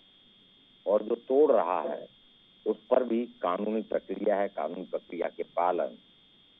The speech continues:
अ, की जिम्मेदारी होती है। जहांगीरपुरी में अतिक्रमण हुआ,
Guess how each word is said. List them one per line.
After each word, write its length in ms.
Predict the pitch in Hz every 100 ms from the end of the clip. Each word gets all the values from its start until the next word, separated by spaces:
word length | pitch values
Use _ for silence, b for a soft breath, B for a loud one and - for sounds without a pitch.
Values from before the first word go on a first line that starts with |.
| _ _ _ _ _ _ _ -
अ, 60 | - 69 67 69 - - _
की 80 | 110
जिम्मेदारी 600 | 95 101 107 110 92 85
होती 380 | 85 - - -
है। 80 | - - _ _ _ _ _ _ _ _ _ _ _ -
जहांगीरपुरी 640 | 85 135 165 151 156 143
में 280 | 147 139 - _ _ _ _ _ _ -
अतिक्रमण 540 | - 113 - 113 107
हुआ, 280 | 90 78 107